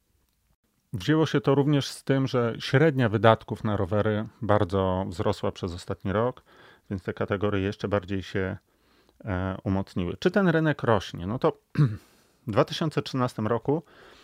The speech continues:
to było trzysta osiemnaście milionów funtów.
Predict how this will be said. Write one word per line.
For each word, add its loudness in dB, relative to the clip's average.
to 2
było 4
trzysta -2
osiemnaście -6
milionów -2
funtów. -6